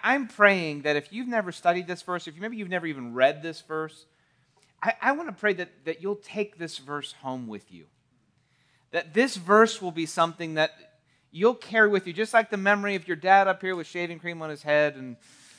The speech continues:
you know, <laughs> orange all over him,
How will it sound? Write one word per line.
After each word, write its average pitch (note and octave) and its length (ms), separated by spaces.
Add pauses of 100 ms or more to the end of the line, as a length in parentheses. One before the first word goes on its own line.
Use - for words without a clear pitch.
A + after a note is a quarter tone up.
(200)
you D#3 140
know, B2 240 (400)
<laughs> - 400
orange D3+ 420
all D3 140
over D3 160
him, C3+ 60